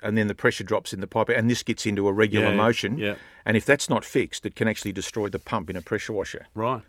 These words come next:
Speaker 2: okay.
Speaker 1: So people, but people go, "Oh, you know, don't worry about it, just keep using it. It's
Speaker 2: Yeah.
Speaker 1: only a leak. It's
Speaker 2: Yeah,
Speaker 1: not,
Speaker 2: yeah.
Speaker 1: it's not causing any problem," but it actually is.
Speaker 2: Right,
Speaker 1: That's
Speaker 2: right.
Speaker 1: a, a classic example. And
Speaker 2: Yeah.
Speaker 1: there are others in, you c-, you can name a few in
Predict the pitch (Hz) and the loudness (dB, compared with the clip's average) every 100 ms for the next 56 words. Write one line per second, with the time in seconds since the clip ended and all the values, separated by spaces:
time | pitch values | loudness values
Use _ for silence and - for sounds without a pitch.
0 | _ 131 131 110 107 98 - _ 139 143 | _ -8 -6 0 4 2 0 _ 2 4
1 | 123 - - - 131 117 104 95 - 117 | 0 -2 -6 2 2 2 -2 -2 -4 -8
2 | 107 - 95 139 127 120 101 - - 131 | -8 -10 -8 0 4 4 2 0 0 0
3 | 113 120 110 90 - 113 160 113 90 110 | 2 2 2 -2 -4 0 2 2 2 2
4 | 120 - - 95 98 127 95 92 120 131 | 0 -6 -8 -4 0 0 0 -6 -6 -4
5 | 113 117 107 110 98 - 120 104 92 110 | -2 0 2 0 -2 0 -2 0 4 4
6 | 104 107 - 95 104 95 - - 101 101 | 4 -2 -4 -4 -2 -2 -6 -10 -2 0
7 | 101 - - 139 104 113 92 - 113 - | 0 -4 2 2 4 2 0 -8 -2 0
8 | 107 - - 80 92 90 90 90 - - | 0 -4 -10 -6 -6 -6 -8 -16 -14 -4
9 | 107 127 113 104 107 101 - 95 90 82 | 2 4 6 4 2 0 -4 -4 -4 -8
10 | - 95 - - 110 101 101 101 87 - | -12 -18 -10 -8 -6 -2 -2 -2 -4 -6
11 | 98 92 87 | -6 -4 -4